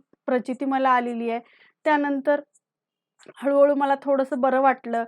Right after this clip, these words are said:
मनातनी हे झालं. मग मी विचार करायला लागली, हे मला का दिसलं? तर मी आज सकाळपासून जो विचार करत होती का स्वामींनी मला काहीही,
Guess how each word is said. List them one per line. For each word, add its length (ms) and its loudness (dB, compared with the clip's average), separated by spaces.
मनातनी 480 -2
हे 180 -4
झालं. 280 -2
मग 140 -6
मी 180 -2
विचार 380 0
करायला 320 2
लागली, 280 0
हे 120 -6
मला 220 -2
का 260 4
दिसलं? 440 -2
तर 100 0
मी 200 -2
आज 180 2
सकाळपासून 720 -2
जो 240 0
विचार 340 0
करत 300 -2
होती 280 -6
का 160 -2
स्वामींनी 460 0
मला 240 -2
काहीही, 640 -6